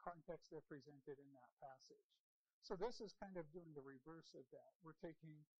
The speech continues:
the concept and looking at everything that the Bible has to say about that. So my prayer is, is that this will be a great complement to the, the studies that we've been doing on Sunday mornings and Wednesday night,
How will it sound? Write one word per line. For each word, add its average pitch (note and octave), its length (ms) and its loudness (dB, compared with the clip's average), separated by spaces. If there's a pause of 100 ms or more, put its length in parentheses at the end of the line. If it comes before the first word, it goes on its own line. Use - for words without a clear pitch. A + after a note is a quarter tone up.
(200)
the D3+ 160 4
concept G3+ 640 0
and D#3 160 -6
looking E3+ 240 -4
at D3 160 0
everything D#3+ 480 -4
that C#3+ 160 -10
the D3+ 80 -4
Bible C#3 480 0 (480)
has D3 320 2 (160)
to D3+ 80 2
say D3 320 0
about A#2+ 240 -6
that. - 240 -6
So D#3 160 0
my C#3+ 240 0
prayer F#3 240 6
is, D#3 160 0
is D3 160 -2
that D#3+ 160 2
this D#3 160 -6
will D3+ 160 0
be C#3+ 80 -2
a C3+ 80 -4
great C#3 240 -4
complement D#3+ 680 0 (800)
to E3 100 6
the, D3 160 -2 (160)
the D3+ 80 0
studies D3 560 4
that D3 160 2 (160)
we've D#3+ 240 -2
been C#3 160 -6
doing C#3 240 -6
on C3+ 160 -10 (560)
Sunday D#3+ 320 2
mornings D3 480 -8
and D3 80 -4 (400)
Wednesday E3 400 2
night, C#3+ 320 -2